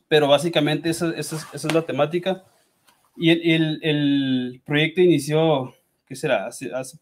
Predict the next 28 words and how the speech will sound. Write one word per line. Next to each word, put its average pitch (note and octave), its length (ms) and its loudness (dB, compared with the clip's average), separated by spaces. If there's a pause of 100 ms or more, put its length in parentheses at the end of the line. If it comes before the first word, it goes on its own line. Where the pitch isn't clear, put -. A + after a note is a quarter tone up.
(100)
relativamente D3+ 680 -2
poco, C#3 320 -8
año C#3+ 180 -2
y C#3 60 -2
medio, B2 360 0
creo, A2+ 200 -8
por G2+ 140 -14
ahí A2 80 -12
más A2 220 -16
o - 20 -16
menos. - 340 -20 (840)
Estamos, D3 500 0
estamos D3 360 -4
en C3+ 100 -6
plena D3 240 2
grabación C#3 400 0
ahorita, C#3+ 380 -4
terminando B2+ 400 -4
el, B2 260 -6
el A#2 160 -8
disco. C3+ 360 -8 (840)
Hemos C#3 240 0
sacado B2+ 920 0 (920)
un C#3 140 -4
par D3 160 6
de D3+ 60 -4
sencillos C#3+ 640 -6
al, A2+ 400 -6